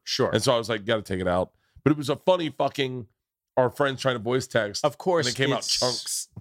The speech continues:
Speaker 1: classic.
Speaker 2: Count in two chunks.
Speaker 1: Kreischer, like, not even wanting
Speaker 2: Yeah.
Speaker 1: it to be funny, but it is funny because
Speaker 2: But,
Speaker 1: you're
Speaker 2: um, but
Speaker 1: yeah.
Speaker 2: no, but, but when you go to, like, I wanna hear their opinions. I do. I wanna hear.
Speaker 1: I do. By
Speaker 2: Yeah.
Speaker 1: the way, this, this brings me to a point. And, and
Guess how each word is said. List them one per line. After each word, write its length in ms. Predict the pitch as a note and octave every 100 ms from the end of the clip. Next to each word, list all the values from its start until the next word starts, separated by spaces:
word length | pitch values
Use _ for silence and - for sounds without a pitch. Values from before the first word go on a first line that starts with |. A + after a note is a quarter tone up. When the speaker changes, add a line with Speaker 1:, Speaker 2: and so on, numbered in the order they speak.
| -
Speaker 1:
classic. 480 | - G#2+ F#2+ - G2+
Speaker 2:
Count 220 | - C#3+
in 120 | C#3+
two 200 | C3 C#3
chunks. 360 | C3 - C3+ A#2
Speaker 1:
Kreischer, 500 | D#3+ D3+ - A#2+ G#2+
like, 280 | A2 G#2+ -
not 320 | A#2+ A#2 A#2+
even 540 | B2+ A2+ A2+ G#2 G#2 A2
wanting 340 | A#2 B2+ A#2+
Speaker 2:
Yeah. 60 | G#2
Speaker 1:
it 100 | -
to 80 | G2
be 200 | G2 F2+
funny, 320 | - F2 F#2
but 220 | E2+ F#2+
it 100 | F#2+
is 160 | F#2+ E2+
funny 220 | F#2 E2+
because 260 | E2+ - -
Speaker 2:
But, 140 | A2+
Speaker 1:
you're 200 | A2 F#2+
Speaker 2:
um, 80 | E2+ _ _ -
but 80 | C3+
Speaker 1:
yeah. 40 |
Speaker 2:
no, 120 | C#3
but, 240 | A#2+ B2 -
but 120 | C#3
when 180 | B2+ D3
you 100 | C#3
go 180 | B2+ D3+
to, 120 | D3
like, 340 | C3+ C3 A#2+ - _ _ _
I 60 | A#2+
wanna 260 | C3 A3 A3
hear 140 | E3
their 120 | B2 G#2
opinions. 640 | A#2 D3+ G#3+ A2 - - -
I 80 |
do. 340 | A#2+ E3 B3+ G#3+
I 80 | A2+
wanna 320 | C#3 G3 F4
hear. 580 | G#3+ - G#3 B3 D#3+ G2 _ _ _
Speaker 1:
I 160 | - C4
do. 380 | F#3+ G#3+ G3+ F#3+
By 60 | D#3+
Speaker 2:
Yeah. 200 | C4+ D4+
Speaker 1:
the 60 |
way, 120 | A#3 D#3+
this, 380 | A2+ F#3 - - C3+
this 260 | A2 F#3+
brings 300 | - C#3+ C3+
me 80 | A#2+
to 60 | G2+
a 20 |
point. 300 | - F2 D2+ -
And, 180 | A2+ A2
and 340 | A#2 G#2+ G#2